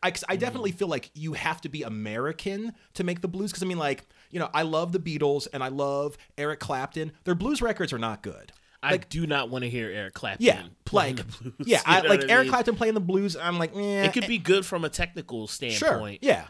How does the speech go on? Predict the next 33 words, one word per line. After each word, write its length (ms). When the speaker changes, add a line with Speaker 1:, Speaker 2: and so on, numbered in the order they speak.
Speaker 2:
I, 300
yeah, 320
I 100
think 300
that, 320
um, 340
and 80
I 80
mean, 280
you 100
know, 140
lived 340
experience, 640
like, 160
what 140
does 160
that 240
even 440
look 200
like? 320
You 60
Speaker 1:
Sure. 100
Speaker 2:
know 60
what 80
I 20
mean? 240
As 100
far 220
as, 100
like, 160
what 180
makes 360
you 300